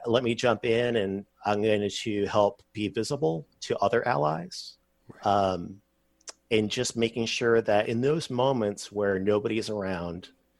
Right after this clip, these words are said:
Speaker 1: what, what can you do to raise your hand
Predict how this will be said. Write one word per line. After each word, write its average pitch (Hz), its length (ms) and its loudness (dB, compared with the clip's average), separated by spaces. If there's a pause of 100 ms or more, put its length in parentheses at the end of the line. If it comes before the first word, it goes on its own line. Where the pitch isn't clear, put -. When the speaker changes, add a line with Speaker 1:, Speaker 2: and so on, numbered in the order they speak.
(640)
Speaker 1:
what, 113 520 4
what 147 220 0
can 160 220 -2
you 123 280 -2
do 104 380 0
to 98 760 -2
raise 104 340 0
your 117 120 -4
hand 90 560 -4